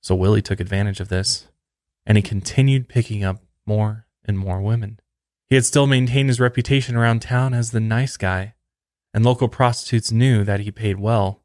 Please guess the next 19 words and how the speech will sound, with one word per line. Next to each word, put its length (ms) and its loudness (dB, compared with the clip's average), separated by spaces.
Since 220 2
there 100 4
was 160 4
no 160 6
investigation 840 0
into 440 -4
what 180 -2
was 120 -4
happening 460 2
to 120 0
all 100 4
these 240 2
missing 340 0
women, 360 0
the 100 -4
women 320 2
didn't 280 2
suspect 560 -2
Willie 440 0